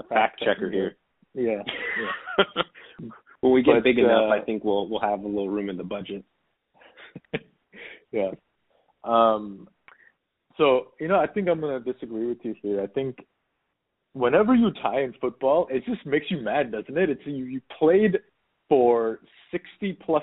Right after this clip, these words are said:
Speaker 1: minutes and you can't even come out with a, with a victory. Um, I think
Speaker 2: Yeah.
Speaker 1: that will motivate the Bengals, and they're getting points
Speaker 2: Yep.
Speaker 1: at home. I'm gonna take the Bengals here.
Speaker 2: Uh,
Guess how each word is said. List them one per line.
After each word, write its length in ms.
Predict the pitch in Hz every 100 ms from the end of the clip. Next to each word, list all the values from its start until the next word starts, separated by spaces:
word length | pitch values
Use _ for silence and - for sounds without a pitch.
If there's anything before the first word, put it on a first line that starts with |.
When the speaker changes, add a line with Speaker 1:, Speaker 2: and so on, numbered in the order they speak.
| -
Speaker 1:
minutes 440 | 131 127 117 107 _ _ _ _ -
and 180 | 123 131
you 80 | 131
can't 260 | - 139 151
even 260 | 143 139
come 180 | 143 127
out 180 | 120 123
with 160 | 113
a, 420 | 123 110 107 101 - _ -
with 120 | 120 -
a 60 | 107
victory. 580 | 110 - 117 101 95 95 _ _ _ _ _ _ _ _
Um, 480 | 110 104 101 98 95 -
I 80 | 110
think 280 | 139 131 120
Speaker 2:
Yeah. 80 | 95
Speaker 1:
that 220 | 113 120
will 380 | 131 120 113 110 117
motivate 520 | 113 113 113 110 107
the 60 | 104
Bengals, 400 | 104 107 139 143 - _ _ _ _
and 220 | 110 104
they're 100 | 107
getting 220 | 107 120 113
points 380 | - 113 113
Speaker 2:
Yep. 100 | 104 110
Speaker 1:
at 140 | 110
home. 380 | 110 107 123 147 _ _ _ _ -
I'm 80 | 110
gonna 140 | 104
take 180 | 113 110
the 60 | 92
Bengals 340 | 95 92 95
here. 200 | 101 95 _ _ _ _ _ _ _ _ _ _ _ _ - _
Speaker 2:
Uh, 380 | 120 117 113 113